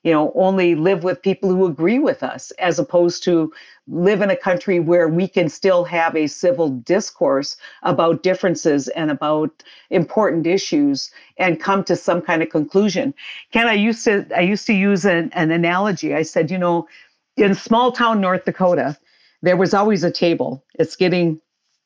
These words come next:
less and less, but there was always a table of, you know, coffee drinkers. They get together and they debate politics or football or, you know, what should happen with the school vote that week. And,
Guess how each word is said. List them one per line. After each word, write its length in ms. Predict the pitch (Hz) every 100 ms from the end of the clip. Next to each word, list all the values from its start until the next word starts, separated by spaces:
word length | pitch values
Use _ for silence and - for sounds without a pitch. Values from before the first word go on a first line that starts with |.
| _ _ _ _ - -
less 360 | 160 185 175 175
and 100 | 156
less, 300 | 175 160 -
but 180 | - -
there 80 |
was 160 | 175 156
always 320 | 190 247 160
a 60 | 147
table 500 | - 175 160 143 135
of, 340 | 160 147 135 - -
you 140 | 156
know, 100 | 135
coffee 380 | - 196 180 160
drinkers. 480 | 139 131 - 113 -
They 120 | 160
get 200 | 185 180
together 420 | 160 147 151 165
and 160 | 147 139 - - _ 147
they 180 | 180
debate 440 | 165 175 160 160 160
politics 580 | 147 151 151 160 - 151
or 80 |
football 640 | 135 - 156 - 165 165 165
or, 240 | 135 127 - - - -
you 100 | 185
know, 260 | 143 143 _ _ _ _ -
what 200 | 196 190
should 140 | -
happen 420 | 156 156 147 170 151
with 200 | 160 160
the 80 |
school 340 | - - 185 185
vote 400 | 160 156 170 -
that 240 | 160 147
week. 400 | 165 180 143 -
And, 320 | 165 170 160